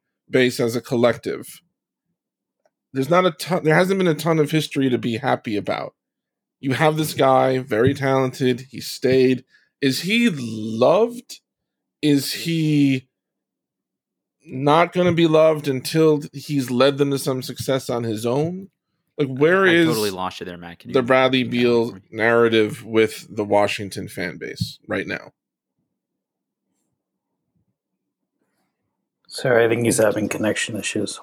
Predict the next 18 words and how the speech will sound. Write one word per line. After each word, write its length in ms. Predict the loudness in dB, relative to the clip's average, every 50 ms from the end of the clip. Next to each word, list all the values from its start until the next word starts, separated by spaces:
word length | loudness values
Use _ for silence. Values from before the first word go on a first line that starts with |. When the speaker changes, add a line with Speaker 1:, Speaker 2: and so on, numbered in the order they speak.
| -10
Speaker 3:
We'll 80 | -2 0
get 120 | 2 2
him 100 | 2 2
on 340 | 2 0 0 0 -4 -10 -14 -14 _ _ _
in 160 | -16 -14 -12 -12
a 120 | -12 -10
minute. 200 | -10 -10 -8 -8
Speaker 2:
There 80 | -10 -10
we 80 | -12
go. 180 | -14 -16 -18 -20 _ _ _ _ _ _ _ _ _ _ _ _ _ _ _ _ _ _ _ _ _ _ _ _ _ _ _ _ _ _ _ _ _ _ _ _ _ -20 -20 _ _ _ _ _ _ _ _ _ _ _ _ _ _ _ _ _ _ _ _ -20 -20 -20 -20 -18 -16 -14 -14 -14 -14 -14 -16 -18 -18 -20 _ _ -14 -14 _ _ _ 4
Speaker 3:
<coughs> 400 | 4 6 6 4 4 0 -4 -6
You 120 | -2 2
there, 120 | 4 4 6
Speaker 1:
We 20 | 6
had 20 |
a 120 | 4 2
Speaker 3:
Matt? 40 | 0 0
Speaker 1:
brief, 420 | -2 0 2 0 0 0 -6 -14